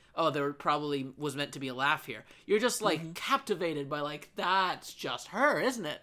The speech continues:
Speaker 1: <laughs> Like, it's really interesting.
Speaker 2: And you had texted me and said, "How much did they change for her vocally?"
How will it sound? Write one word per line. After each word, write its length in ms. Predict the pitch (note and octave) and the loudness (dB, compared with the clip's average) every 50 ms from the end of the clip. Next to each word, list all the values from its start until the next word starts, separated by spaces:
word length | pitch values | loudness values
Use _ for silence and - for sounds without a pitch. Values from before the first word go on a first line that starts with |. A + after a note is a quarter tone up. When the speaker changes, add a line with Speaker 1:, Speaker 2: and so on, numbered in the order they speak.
| - - - | -14 -16 -16
Speaker 1:
<laughs> 160 | - - - | -12 -4 -4
Like, 320 | G3+ - - - - - D#4+ - - | -2 4 6 4 6 6 4 4 4
it's 140 | D4 G3+ - | 2 0 2
really 400 | A#3 A3 A3+ B3+ C4 A3+ G3 G#3+ | 2 4 6 6 6 8 8 6
interesting. 520 | D4 D4 - A#3 A3 - - - C3+ C#3 | 6 4 2 0 -2 -2 -2 -4 4 6
Speaker 2:
And 120 | G#3+ G#3+ G#3+ | 6 6 6
you 140 | A#3+ D#4 D4+ | 4 4 4
had 200 | G#3+ G#3 E3 - | 4 4 4 4
texted 560 | - G#3 G#3 A3 G#3+ - - - D#3+ D#3 C3 | 4 4 4 4 4 0 -4 -2 -2 -2 -2
me 240 | B2+ B2+ B2 A#2+ A#2 | -2 -6 -8 -8 -8
and 180 | A#2 B2 B2+ - | -8 -10 -8 -8
said, 560 | - - D3+ C#3 C3+ C3+ C3 B2 A#2 G#2+ G2+ - _ - | -4 0 0 0 2 0 0 -2 -4 -8 -16 -18 _ -12
"How 220 | - D3+ E3 E3 | -4 0 0 0
much 260 | F#3 F#3 G3 - - - | 2 0 -2 -4 -4 -6
did 160 | - D#3+ D3 | -6 -4 0
they 140 | D3 D3 C#3 | 0 -2 -2
change 680 | - - - D#3+ D3+ D3 C#3+ C3+ C3 C3 B2+ - - - | -2 -4 -2 -2 0 -2 -2 -6 -6 -8 -8 -10 -10 -10
for 160 | - C3+ B2+ | -8 -8 -8
her 180 | C#3 C#3 B2+ B2 | -6 -6 -8 -8
vocally?" 680 | B2 B2 A#2+ B2+ C3 - - G2 F2+ F2 E2+ E2 E2+ | -6 -6 -6 -6 -6 -6 -10 -10 -10 -10 -12 -12 -16